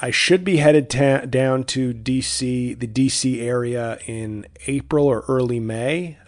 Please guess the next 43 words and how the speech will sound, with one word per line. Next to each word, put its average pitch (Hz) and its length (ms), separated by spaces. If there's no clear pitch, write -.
Um, 110 320
those 117 160
shows 117 280
are 107 60
still 127 240
being 113 300
figured 110 400
out, 123 320
but, - 180
like, - 160
for - 140
some 107 220
good 110 160
warm-up 117 440
shows 123 460
for - 120
the, 107 280
uh, 117 220
special - 400
taping 139 320
on 123 140
May 117 100
fourteenth. 131 920
Um, 117 600
I 117 60
already 113 180
said 110 300
Buffalo, 120 400
April 117 220
twenty-sixth, 120 520
and 160 80
I've 160 120
emailed 160 340
some 156 180
venues, 139 600
um, 123 240
just 123 180
hoping 131 260
to 131 60
get 127 180
some, 131 240
some 131 180
spots. 113 480